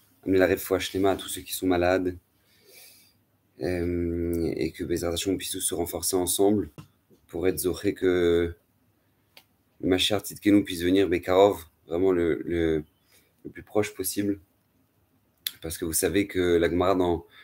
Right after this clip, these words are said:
Yerushalmi, la Gemara dans Yerushalmi nous dit que Kol Dor, toute génération dans laquelle maintenant le Beth Amikdash, le temple n'a pas été reconstruit, c'est comme si dans cette même génération,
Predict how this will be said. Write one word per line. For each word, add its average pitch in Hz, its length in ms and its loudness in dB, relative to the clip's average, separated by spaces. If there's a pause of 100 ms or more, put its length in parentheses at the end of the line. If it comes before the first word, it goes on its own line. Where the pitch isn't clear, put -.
(160)
Yerushalmi, 101 840 4 (440)
la - 60 -4
Gemara 104 240 4
dans 110 80 6
Yerushalmi 104 520 4
nous 104 160 4
dit 110 220 -6
que 98 420 0 (240)
Kol 110 240 -2
Dor, 110 300 4
toute 110 160 -10
génération 104 500 2
dans 104 100 2
laquelle 95 220 0
maintenant 95 260 2
le 95 120 0
Beth 92 180 0
Amikdash, 98 640 0 (520)
le 92 120 0
temple 104 300 0
n'a 92 140 4
pas 113 160 0
été 104 180 0
reconstruit, 101 680 -2 (560)
c'est - 200 -8
comme 104 200 2
si 110 380 -2
dans 98 180 2
cette 98 240 -4
même 135 260 4
génération, 117 720 0